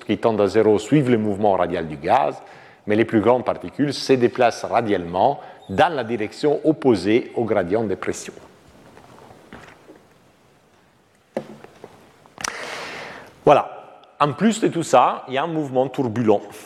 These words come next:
comme le même qui empêchait les, la sédimentation des particules sur les plans médians. Donc si vous avez un, une diffusion, un mouvement diffusif avec un coefficient de diffusion, euh, il y a une vitesse d'agitation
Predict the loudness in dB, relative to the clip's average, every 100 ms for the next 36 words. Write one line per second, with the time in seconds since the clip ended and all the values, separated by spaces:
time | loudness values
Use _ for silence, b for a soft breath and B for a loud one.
0 | B B -20 -2 -2 0 -2 2 2 0
1 | -2 -4 0 -2 4 2 4 0 -2 -8
2 | -6 -4 -4 -2 -2 0 0 0 0 -4
3 | -4 -4 0 0 0 0 -2 -2 -6 -8
4 | -12 B B B B B B B 0 0
5 | 4 4 6 4 4 2 2 -2 -12 -8
6 | -6 -4 -6 -6 -8 -8 -6 -2 -2 0
7 | -4 0 0 0 -2 -4 -2 -2 -2 -4
8 | -4 -2 0 0 0 -4 -6 -6 -4 -2
9 | -2 -2 -2 -2 -4 -4 0 2 0 B
10 | B B B B 0 2 2 0 -2 0
11 | 0 0 -2 0 0 4 2 2 -2 -2
12 | 0 -6 -6